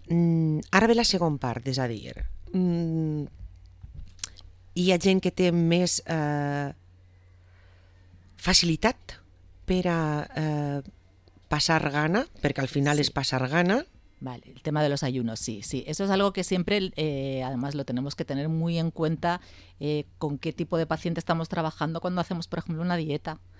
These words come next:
Speaker 2: Porque hay a quien el ayuno sí que les sirve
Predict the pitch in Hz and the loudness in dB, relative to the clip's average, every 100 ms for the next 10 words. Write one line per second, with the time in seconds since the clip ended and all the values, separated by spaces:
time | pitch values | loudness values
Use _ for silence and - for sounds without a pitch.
0 | - - - 156 156 147 - 175 170 - | -20 -10 -6 -4 -2 -2 0 0 -2 -6
1 | 156 160 143 143 135 135 170 180 156 131 | -6 -4 -4 -4 -4 -2 0 0 -2 -6
2 | - - 190 180 175 160 160 - - 190 | -6 -4 -4 -4 -2 0 -2 -2 0 2
3 | 180 143 127 127 | 2 0 -2 -4